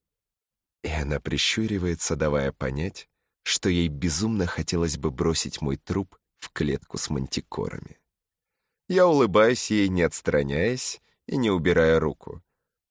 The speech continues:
Поглаживаю ее пальцы, словно в тумане.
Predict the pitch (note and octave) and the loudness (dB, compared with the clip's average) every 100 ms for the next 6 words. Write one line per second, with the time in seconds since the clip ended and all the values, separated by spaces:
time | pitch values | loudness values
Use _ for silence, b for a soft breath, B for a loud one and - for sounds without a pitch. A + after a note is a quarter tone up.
0 | _ - A#2 A2+ F#2+ F#2+ E2 D#2 D2+ D2 | _ -4 2 4 4 4 2 2 2 2
1 | C#2+ - E2 A#2 - - - - D2 C2+ | 0 2 2 2 -4 -8 -6 -4 -4 -4
2 | C#2 - C#2 C2 G1+ - - | -8 -8 -8 -8 -10 -14 -18